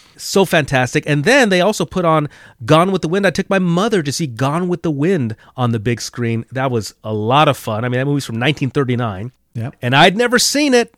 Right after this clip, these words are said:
Speaker 1: never seen it in its entirety.
Speaker 2: Amazing film.
Speaker 1: And thanks to Fathom Events, I was able to go and see that.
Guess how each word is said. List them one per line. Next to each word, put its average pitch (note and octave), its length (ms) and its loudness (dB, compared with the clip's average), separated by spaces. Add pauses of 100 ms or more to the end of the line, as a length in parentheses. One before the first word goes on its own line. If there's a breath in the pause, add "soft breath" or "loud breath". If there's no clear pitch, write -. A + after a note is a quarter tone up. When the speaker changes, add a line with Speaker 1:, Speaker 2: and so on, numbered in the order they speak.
Speaker 1:
never D3 260 0
seen G3+ 200 0
it G#3 100 2
in G3 60 0
its G3 140 -2
entirety. F#3+ 400 0
Speaker 2:
Amazing C#3+ 500 4
film. G2+ 300 -8 (360)
Speaker 1:
And C#3+ 180 0
thanks D3+ 240 2
to D3 40 -2
Fathom D3 300 2
Events, C#3 320 -2
I B2+ 40 0
was A#2+ 140 -2
able B2+ 160 -2
to A#2+ 60 -6
go A#2 120 -2
and G#2+ 100 -4
see C#3+ 160 -4
that. G#2 180 -4